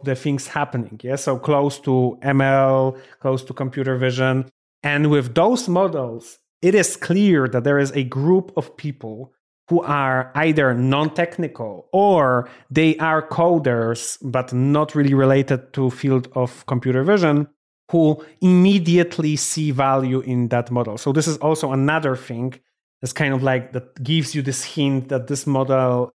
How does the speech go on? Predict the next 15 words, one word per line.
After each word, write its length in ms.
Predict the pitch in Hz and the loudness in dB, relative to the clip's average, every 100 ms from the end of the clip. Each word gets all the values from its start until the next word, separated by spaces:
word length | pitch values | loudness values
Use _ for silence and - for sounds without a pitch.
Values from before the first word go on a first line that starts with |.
| - | -10
might 600 | 135 135 135 151 151 139 | -4 0 0 2 0 -2
be 140 | 131 143 | -6 -4
a 100 | 135 | -4
bit 460 | 113 147 - - - | 0 0 -2 -8 -4
more 560 | 123 131 131 151 202 180 | 0 2 2 2 0 0
than 220 | 139 131 | -2 0
just 340 | 135 131 - _ _ _ _ - | 0 -2 -6 _ _ _ _ -6
another 440 | 139 135 135 131 | -2 0 2 2
model, 540 | 127 123 123 135 170 170 | 2 2 0 2 2 2
is 160 | 139 127 | -4 -4
when 180 | 143 | -2
you 100 | 135 | -2
feel 300 | 131 - 139 | -6 -6 -4
the 120 | 127 127 | -2 -4
buzz 600 | 117 123 127 131 - | 0 0 0 -2 -10